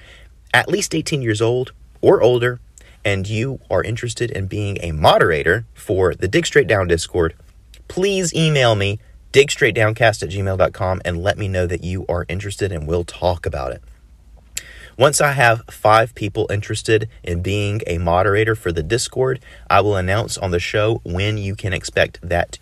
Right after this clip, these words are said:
to open up. Uh, so far, I do have a, a couple of people interested, so we just need a f-, a few more. So, guys, please,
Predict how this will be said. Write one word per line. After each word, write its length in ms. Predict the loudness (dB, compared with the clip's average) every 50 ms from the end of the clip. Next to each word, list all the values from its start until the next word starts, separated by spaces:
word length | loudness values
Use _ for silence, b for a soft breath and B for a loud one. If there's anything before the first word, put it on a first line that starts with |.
| -16
to 220 | -10 -8 -8 -8 -6 -6
open 280 | -6 -4 -4 -4 -4 -2
up. 240 | -2 -2 -2 -4 b b b b b b b b
Uh, 400 | 2 2 4 4 2 2 0 -2
so 260 | -2 2 2 2 4
far, 220 | 6 6 6 6
I 80 | 6 4
do 160 | 0 -2 -2
have 240 | 2 2 2 2 2 0
a, 140 | -2 -4 -4 -4 -4
a 80 | -4 -4
couple 340 | -2 -4 -4 -4 -2 -2 -2
of 100 | -2 -2
people 360 | -4 -6 -6 -4 -4 -6 -4
interested, 560 | -4 -6 -6 -4 -6 -6 -4 0 0 0 0 B B B B B B B
so 260 | -4 2 2 4 4
we 160 | 2 0 0
just 240 | 0 0 -2 -2 -2
need 160 | -4 -2 -2
a 60 | -2
f-, 180 | -4 -4 -8 -8 -6
a 60 | -6 -6
few 320 | -6 -4 -4 -2 -2 -2
more. 280 | 0 0 2 2 2 0
So, 200 | 0 -2 -2 2
guys, 340 | 4 4 4 4 2 0
please, 480 | -4 -10 -8 -6 -6 -4 -4 -6 -8 -8